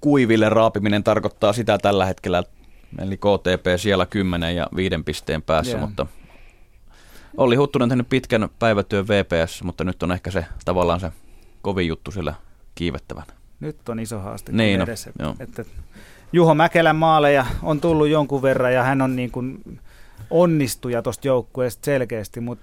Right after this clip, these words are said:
Speaker 2: yhtenäinen pelaaminen ei ole ollut tänä vuonna sillä tasolla, mitä se on ehkä aikaisemmin Vaasalla ollutkin jopa, et yhtenäinen joukkue, joka tekee asioita yhdessä molempiin suuntiin, niin tänä vuonna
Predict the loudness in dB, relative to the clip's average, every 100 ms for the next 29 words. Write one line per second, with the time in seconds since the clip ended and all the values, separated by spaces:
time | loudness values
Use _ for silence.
0 | -8 -6 -4 -2 -2 -2 -4 -2 0 0
1 | -2 -6 -8 -8 -6 -6 -8 -10 -12 -12
2 | -10 -10 -12 -12 -12 -12 -12 -14 -12 -12
3 | -10 -10 -10 -10 -8 -4 -4 -4 -6 -6
4 | -2 0 0 -2 -2 -2 -8 -14 -14 -12
5 | -12 -12 -14 -20 -20 -20 -20 -20 -20 -20
6 | -8 -6 -2 0 2 0 0 2 2 0
7 | -8 -14 -12 -10 -10 -10 -8 -6 -6 -6
8 | -6 -6 -6 -8 -14 -18 -14 -10 -8 -10
9 | -12 -12 -12 -12 -14 -14 -10 -8 -8 -10
10 | -12